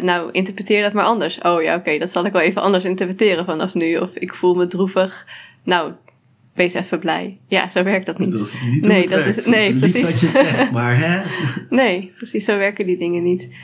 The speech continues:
Speaker 1: Eh, ja, het is denk ik, het zijn allemaal lange processen. Ehm, het is ook jezelf leren kennen en vertrouwen is zelfvertrouwen hebben.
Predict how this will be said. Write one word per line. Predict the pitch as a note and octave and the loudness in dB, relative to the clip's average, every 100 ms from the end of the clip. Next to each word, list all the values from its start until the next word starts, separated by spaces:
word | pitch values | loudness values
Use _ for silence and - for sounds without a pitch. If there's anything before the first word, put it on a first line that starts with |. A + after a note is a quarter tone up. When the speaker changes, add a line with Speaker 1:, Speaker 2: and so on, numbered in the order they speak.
| - - - _ _ _ - | -20 -20 -20 _ _ _ -2
Speaker 1:
Eh, | G#3+ | 0
ja, | - G#3+ | 2 0
het | - G3+ | 0 -2
is | A3+ | -2
denk | G#3 G#3 | -2 -2
ik, | G3 | -2
het | G3 | -4
zijn | G3+ F#3 | -2 -2
allemaal | G3 G3 | 0 0
lange | F#3 G3+ | 0 -2
processen. | G3+ - F#3 A3 B3 G3+ F#3 - | -4 -6 -4 -4 -4 -6 -8 -6
Ehm, | F#3 F3+ F#3 F#3 F#3 | -6 -4 -6 -6 -4
het | F#3+ | -4
is | G3 | -2
ook | G3 F#3+ | -2 -2
jezelf | G3+ F#3+ F#3 A3+ | -2 0 0 -2
leren | A#3+ A#3 A3 G#3+ | -2 0 0 -2
kennen | G3+ F#3+ F#3+ F3+ | -2 0 0 -2
en | - E3+ F3 F#3 F#3+ - - _ _ _ _ _ _ - | -4 -4 -4 -6 -10 -20 -20 _ _ _ _ _ _ -20
vertrouwen | - - - F3+ - - D#3+ G#3+ C4 | -16 -14 -8 -8 -6 -4 -2 -2 -4
is | G#3+ G#3 | -4 -2
zelfvertrouwen | - G#3+ B3+ B3 B3 B3 C4+ C4 | -2 -2 -4 -6 -4 -4 -4 -8
hebben. | - A3 A3+ D4 E4+ | -6 -4 -2 -2 -6